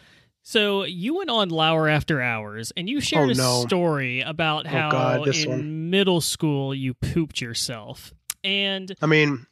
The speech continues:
Speaker 2: all the, all the cool kids my age pooped their pants.
Speaker 1: Well, and where I was going with that is that, Lorenzo, it was at that time that I felt a kindred connection to you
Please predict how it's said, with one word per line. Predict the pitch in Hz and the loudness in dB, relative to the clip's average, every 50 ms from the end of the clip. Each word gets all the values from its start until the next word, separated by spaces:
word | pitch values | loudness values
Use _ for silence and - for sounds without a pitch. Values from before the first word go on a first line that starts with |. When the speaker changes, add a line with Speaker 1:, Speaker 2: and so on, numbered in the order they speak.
| _ _ _ _ _ _ _ _ _ _ - | _ _ _ _ _ _ _ _ _ _ 0
Speaker 2:
all | 180 190 | 2 2
the, | 208 214 214 | 4 4 2
all | - 196 214 | 4 2 2
the | 214 | 2
cool | - - 233 226 220 220 | 0 0 0 2 2 0
kids | - - 170 160 151 139 139 160 | 0 0 -2 -2 -2 -4 -8 -6
my | 165 156 160 175 180 | -2 0 2 2 2
age | 156 139 135 131 127 120 - - | 0 -2 -4 -6 -8 -12 -14 -12
pooped | - 160 156 151 | -8 -8 -8 -8
their | - 143 | -10 -12
pants. | - - 156 143 117 107 - _ - - _ _ _ _ _ _ _ _ - | -8 -8 -8 -8 -8 -12 -20 _ -20 -20 _ _ _ _ _ _ _ _ -4
Speaker 1:
Well, | - 185 196 196 190 - - - | 0 0 2 2 0 0 -2 -4
and | 220 208 208 | -2 0 2
where | 226 226 214 | 2 2 2
I | 196 | 2
was | 180 170 - | 2 0 2
going | - 208 247 294 330 277 | 2 2 2 2 2 2
with | 185 156 139 | 2 2 2
that | 151 147 147 147 | 2 2 2 2
is | 143 143 139 139 | 0 -2 -2 -2
that, | 156 143 143 - | -2 -2 -2 -2
Lorenzo, | 147 147 165 226 262 247 196 196 180 170 | -2 -2 0 0 0 2 2 2 4 2
it | 160 - 180 | 2 2 2
was | 180 180 160 | 2 2 2
at | 170 143 156 | 0 -2 -2
that | 185 220 247 - | -2 -2 -2 -2
time | - - 220 233 240 214 190 170 156 151 151 - | -4 -4 -2 -2 0 0 0 -2 -4 -6 -8 -10
that | - 170 160 | -6 -4 -2
I | 165 202 247 | 0 0 0
felt | 233 - 240 226 190 | 0 0 -2 -2 -2
a | 156 139 | -2 -4
kindred | 127 - - - 190 175 156 156 139 131 131 | -4 -6 -6 -4 -4 -4 -4 -4 -4 -6 -8
connection | - - 131 123 147 190 - - - 143 117 107 | -10 -10 -6 -4 -4 -4 -4 -6 -8 -8 -10 -10
to | - - 113 | -12 -14 -14
you | - - - - - - | -16 -18 -20 -20 -20 -20